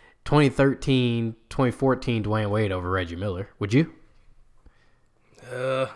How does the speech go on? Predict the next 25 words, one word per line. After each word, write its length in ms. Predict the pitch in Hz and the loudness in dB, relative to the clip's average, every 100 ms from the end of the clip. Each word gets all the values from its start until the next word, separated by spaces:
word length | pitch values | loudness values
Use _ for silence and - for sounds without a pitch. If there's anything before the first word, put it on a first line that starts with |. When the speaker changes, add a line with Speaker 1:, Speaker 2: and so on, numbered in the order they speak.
| - | -12
Speaker 2:
I 100 | 147 | -10
don't 160 | 123 | -8
know, 220 | 117 117 | -4 -4
man. 400 | 107 104 104 104 - _ _ - | -4 -6 -6 -8 -10 _ _ -6
Reggie, 560 | 113 147 120 107 98 - | -2 -2 -2 -6 -8 -6
Reggie, 460 | 120 143 120 113 | 0 0 0 -2
Reggie's 360 | 107 147 131 117 | 0 2 2 0
kinda 280 | 127 113 120 | 0 0 0
underappreciated, 640 | 110 95 131 117 110 101 | -2 -4 -4 -4 -6 -8
especially 640 | 101 147 180 180 143 131 - - - | -6 2 2 2 -2 -2 -6 -20 -10
if 120 | 110 | -4
you're 120 | 143 | -2
talking 320 | 156 160 143 127 | 2 2 2 0
about, 440 | 127 123 110 - - - - | 0 0 0 -6 -16 -20 -8
like, 200 | 107 107 | -8 -4
closing 400 | 156 156 156 147 | 2 2 4 2
out 200 | 147 139 | 0 0
your 120 | 156 | -2
career. 560 | 143 123 139 160 165 - - - _ | -2 0 2 2 0 -6 -20 -20 _
Those 220 | - 151 | 0 0
last 400 | 117 135 156 151 | 2 2 2 2
two 120 | - 147 | 2 2
years 280 | 143 147 | 4 2
of 100 | 120 113 | 0 0
Reggie 480 | 156 170 175 175 | 4 4 2 -4